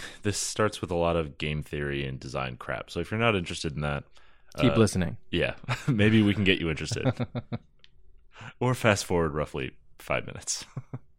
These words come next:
Speaker 1: So, Ishan, what's, uh, what's the definition of metagaming?
Speaker 2: It's using information from outside the rule set of a game to inform your strategy when playing that game.
Speaker 1: Ishan, I believe you used to play Magic: The Gathering. Is this true?
Speaker 2: Yeah, yeah, I did. I was,
Speaker 1: And
Speaker 2: I was pretty good at it, too.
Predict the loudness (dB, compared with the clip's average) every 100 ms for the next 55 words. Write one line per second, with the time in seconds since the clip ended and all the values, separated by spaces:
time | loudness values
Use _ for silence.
0 | _ -20 -20 -20 -8 0 2 2 0 -2
1 | -2 -4 -2 -2 2 4 4 2 2 0
2 | 2 0 0 -2 -4 -6 -8 -8 -10 -10
3 | -16 -20 -20 _ _ -6 -2 2 4 4
4 | 2 2 2 2 0 -2 -4 0 -2 0
5 | -2 0 0 0 0 0 -2 -2 -2 -2
6 | -2 -4 -2 -2 0 0 0 -2 0 0
7 | 0 -4 -6 -6 -2 0 2 0 0 -4
8 | -10 -14 -14 -18 -20 _ _ -6 -2 -2
9 | 0 -2 -2 -6 -6 -4 -4 -4 -8 -8
10 | -4 -4 -4 -8 -12 -14 -8 -8 -8 -14
11 | -20 -20 _ -20 -12 -6 -6 -6 -8 -10
12 | -8 -10 -12 -18 -20 -6 -2 0 0 -2
13 | -2 -4 -2 -4 -6 -8